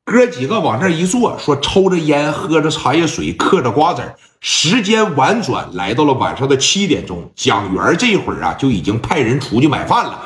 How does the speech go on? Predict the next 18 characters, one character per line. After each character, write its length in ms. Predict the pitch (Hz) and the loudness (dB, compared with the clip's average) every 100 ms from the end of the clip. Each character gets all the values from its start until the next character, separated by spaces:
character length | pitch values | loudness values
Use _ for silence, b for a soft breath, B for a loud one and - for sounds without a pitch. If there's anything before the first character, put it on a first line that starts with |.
| B | B
那 180 | - 214 | -2 0
有 100 | 151 | 0
人 120 | 117 175 | 0 0
说 200 | 180 170 | 0 0
了， 240 | - - | -2 -6
男 260 | 120 175 247 | -2 -2 -2
子 200 | - 127 | -2 -2
文 240 | 104 151 | 0 2
这 160 | 285 262 | 2 0
边 120 | 208 | 0
怎 140 | 165 | -2
么 80 | - | 0
着 180 | 147 143 | 0 2
呢？ 240 | 143 139 - - - - _ _ | 0 -6 -10 -16 -18 -20 _ _
也 240 | 76 82 | -10 -8
吃 220 | - - 120 | -4 -2 2
饭 160 | 151 | 0
呢， 240 | 139 - | -2 -8